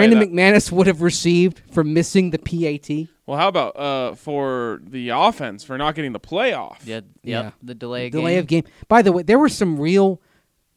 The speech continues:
Speaker 1: curious game management things, errors, like the delay of game there on the P A T, like at the end of the first half. Now, there was a penalty that was involved with this,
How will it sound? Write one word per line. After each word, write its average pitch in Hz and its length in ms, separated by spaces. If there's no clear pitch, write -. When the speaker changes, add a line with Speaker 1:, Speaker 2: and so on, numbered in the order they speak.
Speaker 1:
curious 190 720
game 156 400
management 147 520
things, 101 460
errors, 127 380
like 175 480
the 196 80
delay 160 420
of 123 160
game 113 460
there 117 480
on 139 200
the 127 80
P 123 360
A 110 120
T, 104 480
like 165 460
at 170 120
the 175 180
end 165 180
of 151 60
the 151 80
first 151 420
half. 127 400
Now, 127 160
there 131 120
was 135 120
a 135 40
penalty 151 460
that 139 120
was 127 140
involved 135 480
with 120 180
this, 123 220